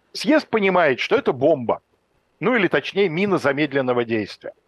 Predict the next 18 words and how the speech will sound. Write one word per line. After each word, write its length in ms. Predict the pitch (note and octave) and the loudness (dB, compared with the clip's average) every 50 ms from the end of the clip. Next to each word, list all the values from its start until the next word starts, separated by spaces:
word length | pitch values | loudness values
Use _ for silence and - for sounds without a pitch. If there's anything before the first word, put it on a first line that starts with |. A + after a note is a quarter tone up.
| _ _ _ _ _ _ _ _ _ _ _ | _ _ _ _ _ _ _ _ _ _ _
Но, 140 | C#3 E3 D#3+ | -2 -2 0
с 60 | C3 | 2
другой 280 | F#3 - - D4+ D#4 A3 | 0 2 4 4 4 4
стороны, 360 | - - G3+ F#3+ D#3 C3+ A#2 | 4 2 2 2 2 2 2
это 240 | B2 E3+ - G3+ G3+ | 2 2 2 2 2
обращение 600 | E3+ E3+ F3 E3 - - - G#3+ A3+ A3+ A#3 G3 | 2 2 0 0 0 0 0 0 0 2 0 0
лидера 380 | D3+ D#3 E3+ D3+ E3 D3+ D3+ | 0 0 0 0 2 2 2
партии 460 | C#3+ - E3+ E3+ E3+ F3 - - E3 | 2 4 2 2 2 0 -2 -4 -4
к 100 | D#3 - | -4 -2
партии, 420 | - - E3+ D3 A#2+ - - A2 G2+ | 0 0 2 2 0 -2 -8 -12 -4
поэтому 320 | - A#2 A2 G#2 - B2 A#2+ | -2 -2 -2 -2 -2 -4 -6
нельзя 240 | A#2+ A2 C3+ F3+ D#3+ | -2 0 0 0 0
совсем 340 | - C#3+ - - D#3+ C#3 C3+ | 0 -4 -2 -2 -2 -2 -2
острый. 340 | C#3 C3 - - F#2+ E2+ - | -4 -4 -6 -12 -16 -16 -2
Поэтому 300 | - A3+ D4+ D#4 - D4+ | 0 0 0 0 -4 -6
принимается 460 | - - B3 B3 C4+ C#4+ C#4+ C#4 - | -6 -6 -6 0 0 0 0 0 -2
половинчатое 600 | - - F#3 E3+ E3+ G3 G3+ G3+ - - - E3 | -4 -2 0 0 0 0 -4 -8 -12 -6 -4 -4
решение. 340 | D3 C3+ A#2+ - - F2 D3 | -4 -4 -6 -10 -14 -18 -20